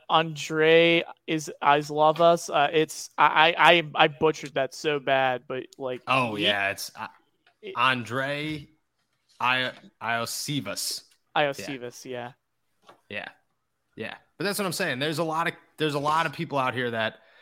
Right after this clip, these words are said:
Speaker 2: it just feels like in years past we were very strung up on,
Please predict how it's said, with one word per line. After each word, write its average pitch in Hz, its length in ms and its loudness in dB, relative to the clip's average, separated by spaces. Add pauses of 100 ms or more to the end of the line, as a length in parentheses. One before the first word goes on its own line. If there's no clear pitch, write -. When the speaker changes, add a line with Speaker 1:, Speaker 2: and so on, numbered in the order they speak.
(160)
Speaker 2:
it 143 60 -4
just 175 240 -4
feels 190 240 -2
like 156 220 -2 (240)
in 139 180 -2
years 156 280 -2
past 151 480 0
we 127 180 -4
were 117 320 -8 (500)
very 143 380 0
strung 139 400 -4
up 127 180 -4
on, 117 600 0